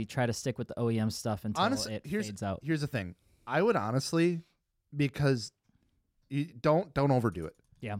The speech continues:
Speaker 1: Don't, don't overcomplicate it, because you're gonna go out there, and for motorsports, those stuff, that kind of stuff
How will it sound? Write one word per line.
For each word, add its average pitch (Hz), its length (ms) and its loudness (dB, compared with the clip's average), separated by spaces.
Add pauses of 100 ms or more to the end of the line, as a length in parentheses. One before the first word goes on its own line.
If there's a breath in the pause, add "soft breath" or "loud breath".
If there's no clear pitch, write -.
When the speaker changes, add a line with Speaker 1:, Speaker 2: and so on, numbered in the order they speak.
(100)
Speaker 1:
Don't, 160 340 2
don't 147 160 8
overcomplicate 113 720 2
it, 90 100 -6
because 120 380 2 (400 loud breath)
you're 147 180 6
gonna 202 140 8
go 131 160 8
out 110 220 4
there, 143 400 4
and 117 160 -4
for 110 100 -2
motorsports, 123 680 2
those 123 320 6
stuff, 120 440 2
that 117 220 -2
kind 160 120 2
of 135 80 2
stuff 117 160 2